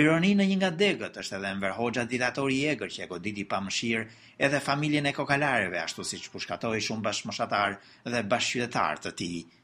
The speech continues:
Arjeta thot se shtëpia muze do të përmbaj fakte dhe objekte historike, sidomos për Musine Kokalarin, gruan e parë që themeloi një parti politike antikomuniste dhe që gjithë jetën e saj nuk përkul, megjithëse bëri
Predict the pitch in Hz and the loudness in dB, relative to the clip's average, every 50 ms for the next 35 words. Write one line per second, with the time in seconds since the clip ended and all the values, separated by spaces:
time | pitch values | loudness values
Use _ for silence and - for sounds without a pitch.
0 | _ _ - - 127 147 180 190 202 185 175 202 196 196 - 190 156 - - - | _ _ 2 6 6 8 8 6 4 0 2 2 2 2 4 2 0 0 -2 2
1 | - 175 175 175 170 170 151 147 180 160 120 104 87 - - 92 92 92 92 92 | 2 4 4 4 2 2 2 2 2 2 2 0 -4 -4 -6 -4 0 0 0 0
2 | 87 - 110 120 123 - - 123 123 127 120 110 104 131 131 131 - 131 127 - | -2 0 0 0 0 0 -4 -2 -2 -2 -2 0 0 0 0 0 0 -2 -2 0
3 | - 139 139 156 139 - - 95 - - - - _ _ _ - - - 156 151 | 0 2 2 2 2 0 -2 -4 -4 -6 -16 -20 _ _ _ -4 0 0 4 4
4 | 160 160 156 147 - - 156 151 151 143 - - 151 156 156 147 - 147 - 151 | 4 2 2 -2 0 -2 -2 0 0 0 0 0 0 0 0 0 -2 -2 2 2
5 | 156 160 160 139 110 92 87 80 - - - _ _ - - 143 123 107 101 92 | 2 4 4 2 2 0 -2 -4 -8 -14 -20 _ _ -16 -8 -4 -2 0 0 0
6 | 92 95 - - 104 104 110 110 - 139 - 123 113 120 117 117 123 123 120 117 | -2 -4 -4 0 2 2 2 2 0 -4 -4 -2 -2 0 0 0 0 0 -2 0
7 | 120 123 107 104 - 123 - - 120 113 113 113 - 120 - 123 120 113 113 120 | 0 0 0 0 0 -6 -4 -4 -4 -6 -6 -4 -4 -4 0 0 0 0 0 -2
8 | - 123 120 120 120 117 113 - - 120 113 110 - - - - _ _ - 135 | -2 -2 0 2 2 2 0 2 2 2 0 0 -2 -16 -20 -20 _ _ -2 0
9 | 139 135 127 - 143 131 123 151 151 - 160 151 143 - 143 143 - - 170 147 | 2 2 2 2 0 2 2 0 0 4 4 2 4 2 0 -2 0 2 4 4
10 | 113 95 87 85 82 - 90 92 - - 120 120 117 113 113 110 113 113 - 131 | 4 4 2 -6 -8 -8 -8 -8 -6 -2 -2 0 2 2 0 0 0 -2 -2 -2
11 | 117 110 123 127 127 | -2 0 0 0 0